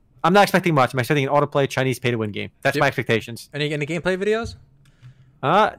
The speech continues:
Speaker 1: they re-, the, the videos they released were always kinda like these weird cutscene videos. But if you
Speaker 2: Yeah,
Speaker 1: search
Speaker 2: with
Speaker 1: this
Speaker 2: no interface, right?
Speaker 1: Yeah,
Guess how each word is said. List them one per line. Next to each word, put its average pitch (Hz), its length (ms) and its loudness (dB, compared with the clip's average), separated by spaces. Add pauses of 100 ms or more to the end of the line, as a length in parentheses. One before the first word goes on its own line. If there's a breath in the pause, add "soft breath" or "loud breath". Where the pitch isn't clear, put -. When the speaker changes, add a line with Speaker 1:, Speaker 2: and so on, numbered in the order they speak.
(100)
Speaker 1:
they 180 120 2
re-, 226 240 -4
the, 185 100 0
the - 180 -12
videos 196 280 2
they 165 160 6
released 139 260 4
were 131 60 0
always 127 180 0
kinda 117 180 -2
like 107 300 -4 (840)
these 117 180 0
weird 123 240 2
cutscene 131 340 -4
videos. 175 360 -2
But 131 80 -2
if 135 60 -4
you 139 40 2
Speaker 2:
Yeah, 127 80 2
Speaker 1:
search 120 140 2
Speaker 2:
with 123 100 -4
Speaker 1:
this - 20 -8
Speaker 2:
no 147 120 2
interface, 117 480 -6
right? 127 200 -12 (360)
Speaker 1:
Yeah, 120 320 2